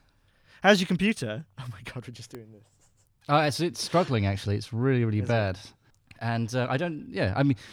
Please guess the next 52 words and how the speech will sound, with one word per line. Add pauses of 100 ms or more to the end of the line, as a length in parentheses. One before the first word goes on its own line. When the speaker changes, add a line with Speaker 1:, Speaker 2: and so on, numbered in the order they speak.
(140)
Speaker 2:
like,
la-,
I,
I
had
a
previous
laptop,
I
did
the
same
thing
to
it,
and
when
that
happened,
it, (300)
it
fucked
the
backlight
on
the
keyboard.
You
know,
there
was
some
physical
wear,
but
this
time
not
so
much.
So
I
don't
believe
that,
you
know,
that's
the
real
problem
here.